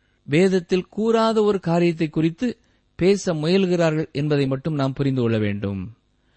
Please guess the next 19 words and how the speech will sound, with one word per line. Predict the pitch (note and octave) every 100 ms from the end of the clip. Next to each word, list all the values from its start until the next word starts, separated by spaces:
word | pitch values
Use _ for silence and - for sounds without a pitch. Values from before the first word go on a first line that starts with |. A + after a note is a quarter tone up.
| _ _ _ D#3
தானியேல் | G#3+ B3+ B3 A3+
பனிரெண்டாம் | G3 G#3+ G#3 F#3+
அதிகாரம் | D#3+ D3+ D3 E3 - _ -
முதலாம் | D3 F#3+ E3
வசனத்தை | D3+ C#3 C#3
பாருங்கள். | C#3 C#3+ D#3 D#3 D3+ _ _ _ _ _ -
"உன் | F#3 C4+
ஜனத்தின் | G#3 E3 G3+ G#3 G#3+ F#3+
புத்திரருக்காக | D#3+ - D#3+ D3+ C#3+ D3+ E3+ F3
நிற்கிற | D3 C#3+ - D3+ E3 - _ _ _
பெரிய | - G3+ B3 B3+ A#3+ -
அதிபதியாகிய | E3 F#3 F3 E3+ F3 G3+ G#3 E3+ - _
மிகாவேல் | C#3+ D3 D3 C3+ G3+ G#3 - _ _ _ -
அக்காலத்திலே | F#3 - G3+ D#3+ C3+ D3 D3 -
எழும்புவான். | B2 B2 A2 G2+ G2 - - _ _ _ _ -
யாதொரு | A#2 C#3 D#3+ D#3 D#3+ D3
ஜாதியாரும் | C#3 D#3+ F3+ F3+ F3+ F#3 F3+
தோன்றினது | F#3 G#3 G3+ G#3 F#3+
முதல் | F#3+ G#3 F#3+